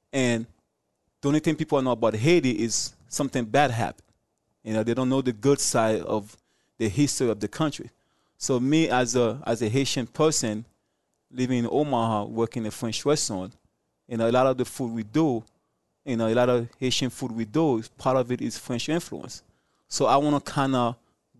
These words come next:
bring that to the table, 'cause I wanna represent what my country is,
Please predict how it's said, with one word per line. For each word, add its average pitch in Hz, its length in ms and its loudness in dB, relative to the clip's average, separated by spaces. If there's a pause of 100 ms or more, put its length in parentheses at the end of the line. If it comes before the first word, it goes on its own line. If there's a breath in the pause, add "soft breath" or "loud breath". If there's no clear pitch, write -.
bring 135 220 0
that 120 220 2
to - 80 -10
the 110 100 0
table, - 460 -2 (160)
'cause 117 120 -4
I 123 60 4
wanna 139 380 0 (140)
represent 127 640 0 (920)
what 110 140 -2
my 110 140 0
country - 440 -2
is, - 240 -14